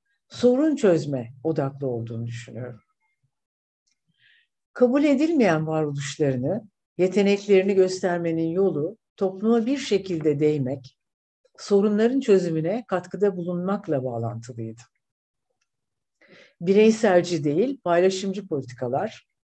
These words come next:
alıştıkları imece tarzı, hiyerarşiyi dışlayan, ortaklaşmacı çalışma biçimleri, erkeklerin iktidar modelini sorgulamaları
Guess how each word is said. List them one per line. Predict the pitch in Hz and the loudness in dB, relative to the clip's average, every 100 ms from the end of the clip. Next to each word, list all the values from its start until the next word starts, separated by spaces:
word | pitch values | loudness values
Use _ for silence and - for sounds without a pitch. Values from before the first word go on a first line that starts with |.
| _ _ _ _ _ _ _ - | _ _ _ _ _ _ _ 2
alıştıkları | 220 220 - - 214 202 | 4 4 0 0 4 4
imece | 214 156 160 165 180 | 4 0 0 0 -2
tarzı, | 185 147 127 117 123 151 208 _ _ _ _ _ | -2 -4 -4 -6 -2 -2 -4 _ _ _ _ _
hiyerarşiyi | 190 202 214 202 - 220 185 | 6 6 6 4 0 0 0
dışlayan, | 175 - 151 131 143 196 - _ _ | -4 -4 -2 0 -2 -8 -14 _ _
ortaklaşmacı | - 190 - 202 208 190 - 190 175 185 185 - _ _ _ | -4 -4 0 -2 0 0 0 -2 0 2 2 -2 _ _ _
çalışma | - 160 151 170 156 | -4 -2 -2 -4 -4
biçimleri, | 147 - 127 120 113 131 190 - _ _ _ _ _ _ _ _ _ _ - | -4 -6 -4 -4 -4 -4 -6 -8 _ _ _ _ _ _ _ _ _ _ -2
erkeklerin | 196 220 269 254 254 254 285 | 0 4 2 2 0 0 0
iktidar | 208 196 220 220 247 | -4 -4 2 4 4
modelini | 220 170 151 143 170 | 2 2 0 -2 -4
sorgulamaları | 180 165 151 139 127 123 110 117 117 190 | -2 -2 -2 -4 -6 -6 -8 -6 -4 -6